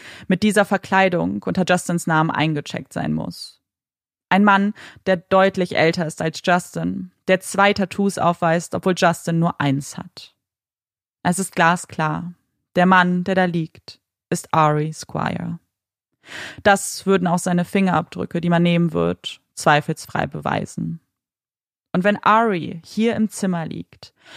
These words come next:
wenn er jetzt erst verstorben ist, wen haben sie dann am dreiundzwanzigsten Februar unter seinem Truck gefunden?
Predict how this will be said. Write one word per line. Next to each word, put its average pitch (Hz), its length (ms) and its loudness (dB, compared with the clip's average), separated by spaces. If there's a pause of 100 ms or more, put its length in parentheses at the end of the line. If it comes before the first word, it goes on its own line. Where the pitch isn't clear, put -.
(140)
wenn 175 140 0
er 185 80 4
jetzt 202 460 0
erst 180 320 0
verstorben 185 580 2
ist, - 480 -12 (480)
wen 190 380 4
haben 175 180 2
sie 170 160 -4
dann 160 260 0
am 165 160 -4
dreiundzwanzigsten 160 760 -4
Februar 151 600 -4
unter 151 200 -4
seinem 147 240 -4
Truck - 260 -8
gefunden? 160 640 -10